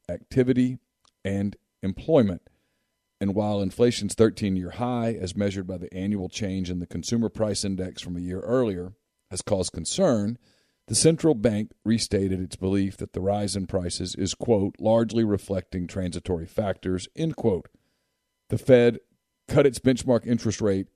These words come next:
in economic downturns to lower borrowing cost and boost activity. When the economy is thriving, prices rise, and the Fed tends to raise rates to keep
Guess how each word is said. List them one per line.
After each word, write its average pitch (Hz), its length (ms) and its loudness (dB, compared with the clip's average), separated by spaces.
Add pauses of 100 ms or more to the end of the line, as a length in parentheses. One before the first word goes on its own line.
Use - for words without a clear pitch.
in 92 180 -4
economic 98 460 -4
downturns 98 520 -2
to 92 120 -8
lower 92 280 2
borrowing 101 440 0
cost 98 440 -4
and 82 160 -4
boost 101 280 2
activity. 135 560 2 (960)
When 110 180 4
the 98 160 2
economy 117 640 2 (720)
is - 160 0
thriving, 117 520 2
prices 92 480 -4
rise, 107 440 -2
and 92 160 -8
the 85 60 -6
Fed 95 340 -6
tends 95 260 -2
to - 120 -6
raise 87 300 -6
rates 95 360 -4
to - 100 -14
keep - 300 -8